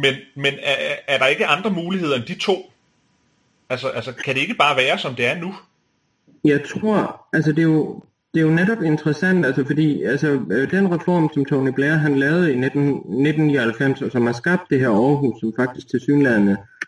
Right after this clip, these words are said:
Speaker 2: øh, virker, det var jo kun egentlig tænkt som fase et af en, øh, af en, øh, re-, reformering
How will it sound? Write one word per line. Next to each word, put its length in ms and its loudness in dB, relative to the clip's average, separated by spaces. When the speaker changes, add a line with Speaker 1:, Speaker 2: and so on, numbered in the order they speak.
Speaker 2:
øh, 180 0
virker, 440 2
det 80 2
var 80 4
jo 80 4
kun 380 2
egentlig 400 2
tænkt 280 2
som 220 0
fase 400 0
et 280 0
af 240 2
en, 360 2
øh, 380 2
af 80 0
en, 260 2
øh, 200 2
re-, 640 -2
reformering 640 2